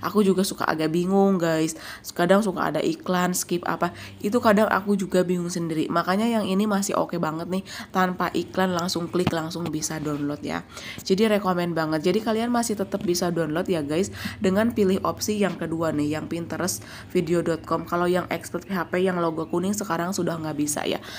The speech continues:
Dan tutorial aku banyaknya kan yang pakai download Pinterest video yang kuning ini logonya ya, E-nya gitu. Sekarang sudah nggak bisa ya.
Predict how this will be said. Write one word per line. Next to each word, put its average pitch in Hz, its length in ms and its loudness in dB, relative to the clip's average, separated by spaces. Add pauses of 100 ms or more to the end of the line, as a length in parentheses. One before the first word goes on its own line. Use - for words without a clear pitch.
(160)
Dan 202 220 6
tutorial 196 400 4
aku 214 420 2
banyaknya 175 640 0
kan 220 240 0
yang 170 320 -2
pakai 160 320 -4
download 160 320 -2
Pinterest 160 500 -4
video 160 220 -2
yang 156 260 -4
kuning 156 240 -2
ini 165 240 -2
logonya 156 480 -2
ya, 147 220 0 (420)
E-nya 170 560 2
gitu. - 480 -4
Sekarang 165 320 0
sudah 175 240 0
nggak 151 200 -6
bisa 151 280 -6
ya. 147 240 -6